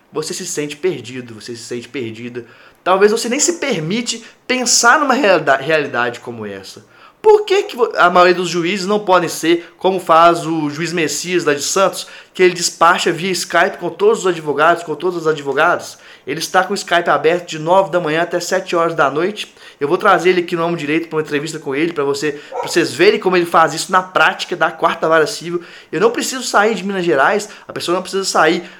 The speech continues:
é, do Amazonas, do Rio, pra ir lá despachar com o juiz. E lá resolve. Lá a média de, de processos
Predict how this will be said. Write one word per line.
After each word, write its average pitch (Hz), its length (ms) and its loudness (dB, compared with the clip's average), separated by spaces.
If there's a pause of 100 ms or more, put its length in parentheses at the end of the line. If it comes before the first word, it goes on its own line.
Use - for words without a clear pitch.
é, 139 220 2
do 143 100 2
Amazonas, 165 680 2
do 151 100 -6
Rio, 208 260 -2
pra 226 160 4
ir 226 60 4
lá 202 220 6
despachar 247 480 0
com 240 100 0
o 233 60 2
juiz. 220 500 -6 (200)
E 156 120 -6
lá 143 80 4
resolve. 120 580 -2 (220)
Lá 151 420 2
a 135 100 -2
média 170 400 2
de, 156 300 -2
de 143 100 -6
processos 160 680 0